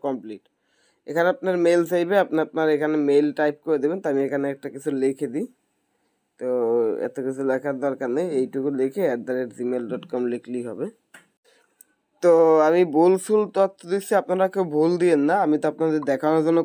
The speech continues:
করতেছি, এগুলোতে আমি আগেই জয়েন করে নিয়েছি। দেখেন এখানে অ্যাড্রেস দিতে বলতেছে, বিপ টোয়েন্টি অ্যাড্রেস, তো টেস্ট ওয়ালেট থেকে আপনারা ইথেরিয়াম অ্যাড্রেসটা দিয়ে দেবেন,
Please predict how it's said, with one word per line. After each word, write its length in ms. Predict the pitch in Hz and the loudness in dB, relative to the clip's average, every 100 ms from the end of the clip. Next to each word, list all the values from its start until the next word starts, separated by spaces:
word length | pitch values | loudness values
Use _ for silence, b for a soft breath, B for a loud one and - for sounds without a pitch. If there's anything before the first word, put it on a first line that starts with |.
| 165 | -2
করতেছি, 320 | 156 196 196 160 | -4 -4 -2 -2
এগুলোতে 280 | 160 160 165 | 0 2 2
আমি 100 | 170 139 | 2 0
আগেই 200 | 143 151 | 0 -2
জয়েন 200 | 135 123 131 | 0 -2 -2
করে 120 | 117 117 | -4 -2
নিয়েছি। 260 | 101 104 113 - _ _ _ _ _ - | -4 -8 -14 -20 _ _ _ _ _ -8
দেখেন 200 | 151 165 | -2 0
এখানে 160 | 160 160 | 2 2
অ্যাড্রেস 300 | 156 143 160 151 | 2 0 -4 -2
দিতে 160 | 156 175 165 | -2 2 2
বলতেছে, 340 | 165 156 165 185 | 2 0 -2 -2
বিপ 140 | 151 - | -2 0
টোয়েন্টি 240 | 160 156 151 | -2 2 0
অ্যাড্রেস, 300 | 139 165 190 - | 0 -2 -4 -6
তো 60 | 160 143 147 | -6 -4 -2
টেস্ট 200 | 147 - | -2 -2
ওয়ালেট 220 | 156 151 143 | -2 -2 -4
থেকে 120 | 160 156 | -4 -4
আপনারা 220 | - 147 143 | -4 -4 -4
ইথেরিয়াম 260 | 135 139 135 | -4 -4 -4
অ্যাড্রেসটা 360 | 123 135 - 139 | -4 -6 -6 -4
দিয়ে 120 | 131 127 | -2 0
দেবেন, 220 | 139 185 | 0 0